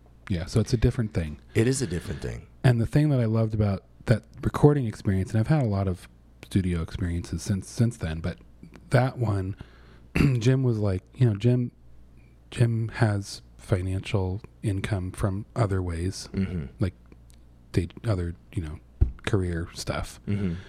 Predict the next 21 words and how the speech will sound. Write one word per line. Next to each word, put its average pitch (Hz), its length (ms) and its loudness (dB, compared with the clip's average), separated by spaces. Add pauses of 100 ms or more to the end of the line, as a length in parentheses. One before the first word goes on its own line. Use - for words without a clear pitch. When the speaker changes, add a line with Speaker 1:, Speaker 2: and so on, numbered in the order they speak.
(640)
Speaker 1:
And 113 420 2 (320)
so 127 300 4
he 147 180 2
wasn't, 143 360 2
like, 117 200 2 (400)
he - 120 2
interested 107 560 0
in 95 300 -2
nickeling 101 520 0
and 95 140 -2
diming 131 480 0 (280)
Speaker 2:
Right. 87 180 -2
Speaker 1:
the 120 80 6
band. 139 380 2
He 131 140 4
was 113 160 2
interested 117 460 2
in 98 160 0
making 101 360 0
an 92 100 0
incredible 85 600 -2